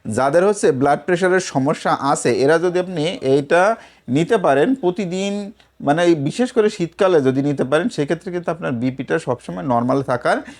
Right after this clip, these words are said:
সম্ভাবনাটা বেশি। আর লাস্টে যে কথা, সেটা হচ্ছে ভ্রূণের মস্তিষ্ক গঠন। এটা হচ্ছে যারা বাচ্চা নিচ্ছেন, অর্থাৎ যে মায়েদের পেটে বাচ্চা আছে, তাদের ক্ষেত্রে এই বাচ্চাটা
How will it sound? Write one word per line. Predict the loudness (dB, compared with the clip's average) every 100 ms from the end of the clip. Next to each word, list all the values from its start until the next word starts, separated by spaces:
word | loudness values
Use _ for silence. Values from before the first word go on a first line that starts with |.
| _ -4
সম্ভাবনাটা | 0 2 2 2 2 0
বেশি। | 2 0 0 -4 -4 _ _ _ _
আর | 0 2
লাস্টে | 2 2 0
যে | 2 2
কথা, | 2 2
সেটা | 0 2
হচ্ছে | 4 2
ভ্রূণের | 2 2 2 2
মস্তিষ্ক | 2 0 -2 -8 -2
গঠন। | 0 2 2 0
এটা | 0 0
হচ্ছে | 0 0 0 -2 -20 _ -4
যারা | 0 2 2 2 0 -4 _ _ -10
বাচ্চা | -2 0 -2 0 0
নিচ্ছেন, | 2 0 0 -2 0
অর্থাৎ | 0 0 -2 0
যে | 0
মায়েদের | 2 2 4 2
পেটে | 0 -2 0 0
বাচ্চা | 0 -2 0 2
আছে, | 2 0 -2
তাদের | 0 0 0
ক্ষেত্রে | -2 -2 -2
এই | -2 -2
বাচ্চাটা | -2 0 -2 0 0